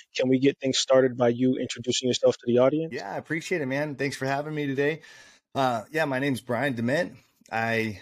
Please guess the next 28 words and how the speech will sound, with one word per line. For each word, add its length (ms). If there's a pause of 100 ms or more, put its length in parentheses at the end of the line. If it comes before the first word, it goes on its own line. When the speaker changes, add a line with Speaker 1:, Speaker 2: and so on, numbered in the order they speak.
Speaker 2:
have 240
been 300
in 220
the 80
Bitcoin 440
space 460
since 420 (240)
twenty 260
thirteen, 800
uh, 320
originally 520
just 240
as 120
an 80
investor. 680 (720)
Over 180
the 80
years, 360 (460)
I, 260
uh, 360
became 540
professionally 560
involved 380
in 140
the 120
industry. 420
I 100
worked, 380